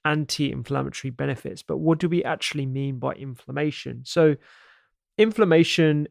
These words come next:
is one of the most important processes because it's allowed us to adapt to our environment. It is the mechanism by which we heal wounds and fight off infections.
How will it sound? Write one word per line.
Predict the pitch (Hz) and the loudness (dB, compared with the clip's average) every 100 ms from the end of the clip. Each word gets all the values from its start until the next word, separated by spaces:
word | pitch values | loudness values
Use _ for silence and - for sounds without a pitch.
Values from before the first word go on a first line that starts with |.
| _ | _
is | 156 151 147 143 143 135 - | 2 4 4 4 2 -2 -4
one | 160 156 170 | 2 4 4
of | 160 | 6
the | 156 147 147 | 6 6 4
most | 151 127 | 0 -2
important | 151 - 196 156 | -4 2 2 4
processes | 165 147 - 139 | 0 0 0 -6
because | - 143 139 147 | -6 -6 -4 -6
it's | - | -4
allowed | 147 147 156 170 175 | -2 2 2 4 4
us | 143 127 | 2 -2
to | - 147 139 | -4 -2 -2
adapt | 131 147 - | 0 0 -2
to | - | -8
our | 123 135 | -6 -6
environment. | 131 131 131 131 127 131 - - _ | -6 -4 -2 -2 -6 -14 -18 -20 _
It | 151 143 | -2 2
is | 143 143 135 - - _ _ _ _ | 2 2 0 -6 -14 _ _ _ _
the | 143 143 | 4 4
mechanism | 147 151 160 - 165 143 139 143 131 | 6 4 4 2 0 0 0 -2 2
by | 135 | 2
which | 135 143 - | 2 0 -4
we | 143 131 | -6 -6
heal | - 165 151 147 143 143 - | -4 2 4 4 4 0 -4
wounds | 143 160 180 175 160 - | 4 8 8 8 4 -4
and | 131 123 | -10 -8
fight | 143 135 | -4 -4
off | 131 - | -4 -8
infections. | 123 - 165 - 160 151 151 151 | -6 -4 -4 -4 -4 -2 -4 -6